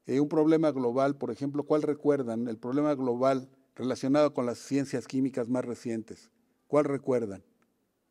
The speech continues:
El agujero en la capa de ozono, ¿no? Ese fue un gran problema global que estaba causando, pues, también daños a la salud, a la salud por las radiaciones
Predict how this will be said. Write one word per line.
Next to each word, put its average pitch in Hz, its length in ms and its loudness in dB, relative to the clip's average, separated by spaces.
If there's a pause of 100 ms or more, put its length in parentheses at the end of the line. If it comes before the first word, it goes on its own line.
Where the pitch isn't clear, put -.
(960)
El 123 200 -4
agujero 123 460 2
en 143 80 2
la 131 80 -2
capa 139 300 -2
de 123 80 -2
ozono, 117 420 -6
¿no? 190 220 -10 (840)
Ese 143 240 -2
fue 165 160 0
un 170 100 2
gran 156 240 4
problema 151 480 2
global 135 500 -4 (600)
que - 80 -8
estaba 147 380 4
causando, 135 760 -2 (240)
pues, - 160 -14
también 135 380 0
daños 139 320 0
a 120 40 -4
la 113 140 -4
salud, 120 460 -6
a 117 60 -4
la 110 140 -6
salud 135 360 -4
por 120 160 -6
las 107 180 -6
radiaciones 113 800 -4